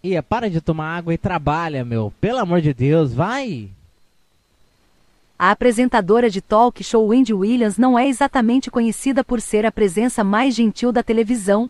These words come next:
Speaker 1: Eita.
Speaker 2: mas um segmento recente de seu programa deixou as mandíbulas dos usuários das redes sociais no chão.
Speaker 1: Vamos lá.
Speaker 2: Antes de entrarmos nisso, eu recomendo muito que você assista ao clipe do show de quarta-feira,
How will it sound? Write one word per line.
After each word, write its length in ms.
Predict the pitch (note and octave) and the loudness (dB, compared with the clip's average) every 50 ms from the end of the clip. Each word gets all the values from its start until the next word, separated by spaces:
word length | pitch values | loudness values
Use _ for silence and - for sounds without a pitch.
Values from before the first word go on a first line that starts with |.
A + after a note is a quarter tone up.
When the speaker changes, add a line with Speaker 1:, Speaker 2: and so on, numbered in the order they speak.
| - - | -8 -12
Speaker 1:
Eita. 180 | B2 C#3+ F3 | -12 -6 -2
Speaker 2:
mas 220 | F3 F3 F#3+ G#3 A3+ | 0 0 0 0 -2
um 40 | A#3 | -4
segmento 500 | - - B3+ G3 G3+ F#3+ G3 A#3 B3+ - | -2 -4 -2 -2 0 0 0 -2 -2 0
recente 500 | B3 G#3+ A3 - - - A#3 C4 C4 - | 0 -2 -2 -2 -2 0 0 0 0 0
de 100 | G3 G3 | -4 -6
seu 160 | - - A#3 G#3 | -2 -2 -2 -2
programa 520 | - A#3 A3 F#3 F3 F3 G#3+ A#3+ C4 C4 | 0 -2 -2 0 0 0 2 2 2 2
deixou 380 | G#3 C4 B3 - - A#3 A3+ B3 | 2 0 0 0 0 0 2 2
as 100 | B3 A#3+ | 4 4
mandíbulas 600 | B3+ B3 A3+ F#3+ - A3+ A#3 A#3+ C4+ C4 B3+ G#3 | 4 4 4 2 0 -2 0 2 2 0 0 2
dos 160 | G#3 C4 A3+ | 0 -2 0
usuários 540 | B3 C4 G#3 B3+ A3 F#3+ F#3+ G#3+ A3+ A#3 G3+ | -2 -2 0 2 4 4 4 4 2 0 0
das 180 | B3+ B3+ - - | 0 -2 0 0
redes 280 | G#3 B3+ B3+ A#3+ A#3+ | -2 -2 -2 -2 -2
sociais 500 | - B3+ A#3+ - - G#3 F3+ F#3+ G#3+ G#3 A3 | -4 -4 -4 -2 0 0 2 2 2 2 2
no 100 | A#3 A3+ | 0 0
chão. 340 | - - F#3+ D#3+ C#3+ A#2+ - _ _ _ | 0 0 0 0 0 -2 -8 _ _ _
Speaker 1:
Vamos 260 | - A2 B2 C3 C3+ C3 | -8 -6 -6 -6 -6 -8
lá. 200 | B2+ A#2 F#2+ - - - _ _ _ _ _ _ _ _ _ _ _ _ _ | -12 -14 -18 -20 -20 -20 _ _ _ _ _ _ _ _ _ _ _ _ _
Speaker 2:
Antes 380 | - C4+ D#4+ F4 - F4 C#4 | 2 2 2 4 2 0 2
de 80 | A3 C4 | 4 2
entrarmos 480 | B3+ A#3+ - C4 B3 B3+ C4 C4 A#3 F#3 | 2 2 2 2 2 4 4 2 2 2
nisso, 420 | A3 A#3 B3 C#4 - - - D#3+ - _ _ | 2 2 2 2 0 -4 -10 -10 -12 _ _
eu 120 | - A3 A3+ | 0 2 2
recomendo 520 | B3+ C#4+ - C#4+ B3 A#3 C4 C#4+ C4+ C#4+ | 2 2 2 2 4 4 4 4 4 4
muito 360 | A#3+ A3 B3 D4 F4+ - F4+ | 4 6 6 4 4 2 -2
que 100 | - C4 | -2 0
você 240 | G#3 A3+ A3 - - | -2 -2 -2 0 -2
assista 480 | G#3+ G3+ - - - C4+ C4+ - - C4 | -2 -2 -4 -4 -4 -4 -4 0 2 2
ao 120 | A#3+ A3+ | 2 2
clipe 360 | - - A3+ B3 C#4 - C#4 | 0 -2 -2 -2 0 0 0
do 100 | G3 G#3 | -2 -2
show 280 | F3+ - - A3 A#3 B3+ | -4 0 0 2 2 2
de 100 | G#3 A#3 | 0 0
quarta-feira, 760 | - A#3 A#3 A#3+ - C4+ - - - G#3 G#3 A#3 A3 - | 0 0 0 0 -2 -6 -6 -2 0 2 2 2 0 -2